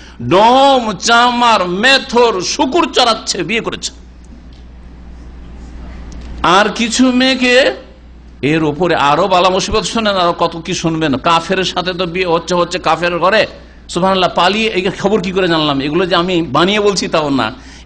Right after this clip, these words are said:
এক মহিলা দেখলো যে আমি মুসলিম, আর সে জানে, তার ইসলাম জানে, সে ধার্মিক নামাজি মহিলা ছিল, সে পালাবার চেষ্টা করে, করে তার দুই বোনকে এভাবে বিক্রি করেছে, আর ওই, আহ, আহ, গিয়ে শুকুর চড়াচ্ছে,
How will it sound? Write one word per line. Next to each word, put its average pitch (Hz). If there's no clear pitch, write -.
এক 226
মহিলা 247
দেখলো 226
যে 214
আমি 208
মুসলিম, 240
আর 202
সে 202
জানে, 202
তার 214
ইসলাম 202
জানে, 196
সে 175
ধার্মিক 170
নামাজি 196
মহিলা 202
ছিল, 196
সে 294
পালাবার 240
চেষ্টা 254
করে, 220
করে 220
তার 202
দুই 269
বোনকে 285
এভাবে 220
বিক্রি 202
করেছে, 190
আর 202
ওই, 208
আহ, 185
আহ, 143
গিয়ে 185
শুকুর 208
চড়াচ্ছে, 92